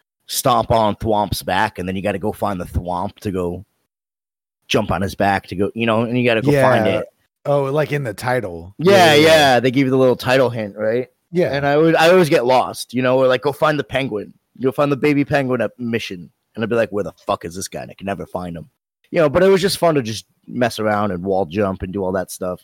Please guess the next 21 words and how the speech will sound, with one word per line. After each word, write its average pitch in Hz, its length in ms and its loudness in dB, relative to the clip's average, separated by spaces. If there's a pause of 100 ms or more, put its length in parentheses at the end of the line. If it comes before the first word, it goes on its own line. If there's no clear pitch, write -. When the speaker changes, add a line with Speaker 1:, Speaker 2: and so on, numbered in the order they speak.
(120)
Speaker 1:
Um, 101 320 0
Sunshine, 247 560 2
I 139 220 2
really 127 340 2
enjoyed 85 320 -8
it. 76 160 -14
And 107 100 -2
that's 127 140 -2
probably 151 260 0
the 147 80 4
one 135 140 2
I'm 113 100 0
most 104 240 -4
excited 139 400 0
for 156 320 -2 (220)
on 131 140 0
the, 135 180 0 (280)
on 127 140 -2
the 127 140 0
remake. 156 560 -2 (400)
Um, 85 580 -2